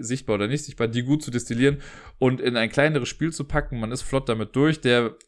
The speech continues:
Auswahlmechanismus ist nicht ganz so elegant, wie ich finde. Das hätte man vielleicht auch anders lösen können. Denn das sind hier, also beim normalen Mister Jack ist es ja so, dass wir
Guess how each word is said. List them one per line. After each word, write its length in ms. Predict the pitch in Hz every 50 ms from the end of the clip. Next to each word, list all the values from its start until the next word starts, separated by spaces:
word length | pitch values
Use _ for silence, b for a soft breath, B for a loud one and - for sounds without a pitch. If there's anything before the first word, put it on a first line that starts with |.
| _ _
Auswahlmechanismus 880 | - 143 175 190 - 170 151 151 151 156 151 147 147 156 151 156 147 143
ist 140 | 139 - -
nicht 120 | 120 -
ganz 180 | - 127 151 -
so 80 | 127
elegant, 460 | 104 110 104 104 - 110 131 185 196 -
wie 60 | 170
ich 160 | 175 - -
finde. 200 | - 170 175 196
Das 120 | 151 123
hätte 160 | 131 - - 120
man 80 | 107
vielleicht 280 | - - 104 123 135 -
auch 80 | 90
anders 220 | 82 135 151 151 -
lösen 220 | 147 143 143 147
können. 200 | - 151 147 156 B B B B B B B -
Denn 100 | 107 104
das 120 | 107 -
sind 160 | - 117 107
hier, 420 | - - 131 139 147 156 160 160 - -
also 140 | 107 107
beim 180 | 104 113 110 110
normalen 360 | 110 101 107 110 123 139 147
Mister 180 | 143 139 - 131
Jack 160 | 123 123 123
ist 100 | 120 123
es 60 | 120 120
ja 80 | 120 113
so, 120 | 120 120
dass 200 | 117 110 - -
wir 220 | 107 107 104 101